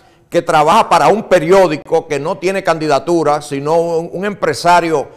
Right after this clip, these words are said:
honorable, distinguido, de la, que forma parte ya de la historia empresarial de este país, como Pepín Corripio, dice que prácticamente veinte puntos le lleva ahí en esa,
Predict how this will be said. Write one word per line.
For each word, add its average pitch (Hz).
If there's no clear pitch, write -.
honorable, 147
distinguido, 147
de 135
la, 127
que -
forma 160
parte 165
ya 151
de 156
la 147
historia 170
empresarial 147
de 143
este 151
país, 165
como 151
Pepín 147
Corripio, 208
dice 180
que 175
prácticamente 202
veinte 262
puntos 165
le 135
lleva 151
ahí 139
en 135
esa, 120